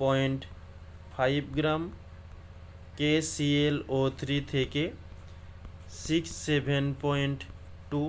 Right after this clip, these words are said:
by টু ফোর ফাইভ ইন্টু ওয়ান টু টু পয়েন্ট ফাইভ, পয়েন্ট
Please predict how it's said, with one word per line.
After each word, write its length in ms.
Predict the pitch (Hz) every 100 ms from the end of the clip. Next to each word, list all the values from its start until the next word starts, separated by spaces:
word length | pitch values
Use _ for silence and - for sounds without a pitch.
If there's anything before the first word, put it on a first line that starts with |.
| 151 - - - - - - 117
by 200 | 135 135 131 131 -
টু 120 | 151 160 151
ফোর 240 | - 135 131 127 -
ফাইভ 260 | 127 139 170 185 - - - - - - - - - 135
ইন্টু 340 | 139 139 143 139 - 127
ওয়ান 300 | 135 143 156 180 - - - - - - - -
টু 120 | 143 143 143
টু 100 | 143 135 131
পয়েন্ট 260 | 135 170 180
ফাইভ, 200 | 135 113 104 - - - - - -
পয়েন্ট 280 | 135 139